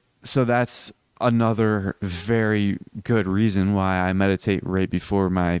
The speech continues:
podcast, because I can get into way, like, my mind is way more unified, so I'm able to get in, like, much better flow state.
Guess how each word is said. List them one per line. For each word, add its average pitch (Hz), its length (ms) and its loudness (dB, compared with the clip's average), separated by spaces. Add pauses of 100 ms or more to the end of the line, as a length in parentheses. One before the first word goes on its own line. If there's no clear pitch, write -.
(100)
podcast, - 760 -6
because 101 300 0
I 95 120 0
can 104 180 0
get 101 280 0 (300)
into 107 400 0
way, 101 560 0
like, 104 180 -2
my 101 140 0
mind 98 400 2
is 87 180 -2
way 98 220 0
more 98 220 0
unified, 92 640 -2
so 98 120 -2
I'm 90 140 0
able 90 180 0
to - 80 -6
get 85 140 -2
in, 87 140 0
like, 90 200 -2 (400)
much 110 360 0
better 101 200 0
flow 104 400 0
state. 98 460 -2